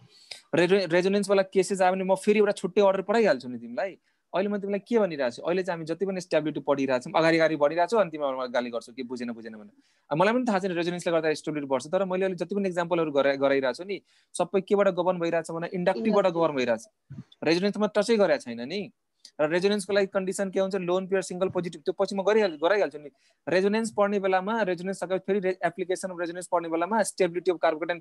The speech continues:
Speaker 1: फेरि पढ्ने बेला छौँ हामी त्यो बेला। रेजोनेन्स पढाउने बेलामा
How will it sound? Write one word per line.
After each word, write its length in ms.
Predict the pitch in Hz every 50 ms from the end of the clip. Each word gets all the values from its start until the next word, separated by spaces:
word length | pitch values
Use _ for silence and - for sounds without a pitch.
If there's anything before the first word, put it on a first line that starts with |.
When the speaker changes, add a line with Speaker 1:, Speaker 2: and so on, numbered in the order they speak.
| _ -
Speaker 1:
फेरि 160 | 220 220 233
पढ्ने 240 | - 202 175 160 147
बेला 160 | 139 135 127
छौँ 160 | 123 - 123 120
हामी 140 | 117 117
त्यो 160 | 110 - 123 117
बेला। 180 | 113 107 101 _ _ _ _ _ _ _ _ _ _ - - _ _ _ _ _ _ _ - -
रेजोनेन्स 420 | 135 147 147 165 170 180 190 175 - -
पढाउने 280 | 156 151 151 151 143
बेलामा 480 | 131 127 120 117 117 127 156 196 214